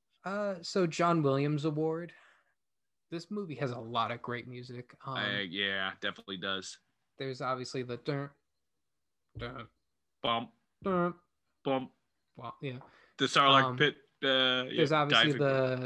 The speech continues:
Speaker 1: the end battle, the da, da, da, da, da, da, da, da, da, da, da, da, da, da, da, da, da. But I'm gonna go with, um, the song that plays while Vader is having his moment with Luke at the end.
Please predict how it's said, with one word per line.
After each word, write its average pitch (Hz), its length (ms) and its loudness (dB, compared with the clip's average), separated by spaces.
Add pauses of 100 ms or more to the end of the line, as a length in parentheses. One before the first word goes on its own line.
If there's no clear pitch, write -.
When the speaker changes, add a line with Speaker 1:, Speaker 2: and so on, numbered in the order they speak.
(160)
Speaker 1:
the 147 60 -8
end 135 320 -4
battle, 120 520 -8 (100)
the 123 140 -10 (100)
da, 147 120 0
da, 160 200 -6 (320)
da, 170 140 4
da, 175 240 -2 (280)
da, 233 140 4
da, 190 180 2
da, - 0 -
da, 160 480 2
da, 131 320 -4 (140)
da, 113 500 -10 (300)
da, 147 120 0
da, 143 200 -6
da, 135 260 -12
da, 147 140 -2
da, 143 200 -6
da, 139 160 -8
da. 160 220 -6 (380)
But 156 100 0
I'm 170 120 -2
gonna 214 140 -2
go 165 240 0
with, 139 380 -2 (320)
um, 120 480 -10 (260)
the 123 180 -12
song 127 460 -10
that 123 160 -12
plays 123 380 -14
while 117 280 -12
Vader 120 560 -12 (160)
is 123 440 -12
having 123 400 -8
his 123 160 -6
moment 120 340 -4
with 123 160 -16
Luke 127 460 -10
at 131 140 -6
the 123 140 -6
end. 131 360 -8